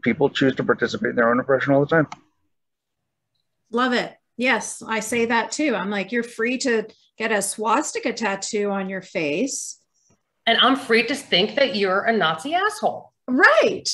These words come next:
Speaker 2: exactly. I'm, I can have a judgment on your choices. I'm not stopping you. You go ahead and do whatever you wanna do. But now I know what you are, and I'm gonna voice my opinion about what, that what you are,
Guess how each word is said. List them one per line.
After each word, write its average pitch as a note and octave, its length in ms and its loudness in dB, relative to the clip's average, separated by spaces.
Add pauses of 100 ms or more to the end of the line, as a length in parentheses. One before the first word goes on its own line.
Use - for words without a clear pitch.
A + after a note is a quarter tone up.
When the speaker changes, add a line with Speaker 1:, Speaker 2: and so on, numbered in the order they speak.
Speaker 2:
exactly. C#4+ 600 2
I'm, E4+ 440 2
I D4 220 2
can F#4 180 -6
have F4 220 2
a E4+ 100 0
judgment C#4+ 560 0
on A#3 220 -2
your A#3 140 0
choices. B3 480 -4
I'm D#4+ 120 -4
not A4 200 -2 (100)
stopping A#3 560 0
you. D3 420 -6 (340)
You C4+ 140 -6
go E4 140 2
ahead C#4+ 220 0
and B3 100 0
do A#3 100 2
whatever A3 240 0
you G#3 140 -4
wanna F3 200 -6
do. F3 300 -2
But E3+ 160 -6
now C#4+ 560 2 (100)
I B3 180 0
know A#3+ 180 0
what G#3 260 -4
you G#3 220 -6
are, D#4 420 -4 (560)
and G3+ 520 -4 (100)
I'm G3+ 160 -4
gonna A3 120 -4
voice G3+ 280 -8
my F#3+ 120 -8
opinion G#3 760 0 (480)
about F3 340 0
what, - 240 -10
that F3+ 140 0
what G3+ 180 2
you G#3+ 220 2
are, E3 400 -2